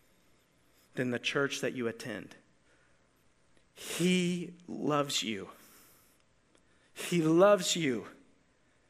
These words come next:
so much that he sent his son to die for you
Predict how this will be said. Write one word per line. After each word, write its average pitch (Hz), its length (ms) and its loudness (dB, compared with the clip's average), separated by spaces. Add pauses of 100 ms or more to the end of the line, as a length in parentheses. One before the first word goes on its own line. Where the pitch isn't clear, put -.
(1040)
so - 540 4
much 185 600 0 (2250)
that 151 120 -4
he 151 60 -2
sent 185 380 4
his 156 100 2
son 180 640 4 (560)
to 151 100 2
die 156 440 6
for 160 400 -4
you 143 400 -2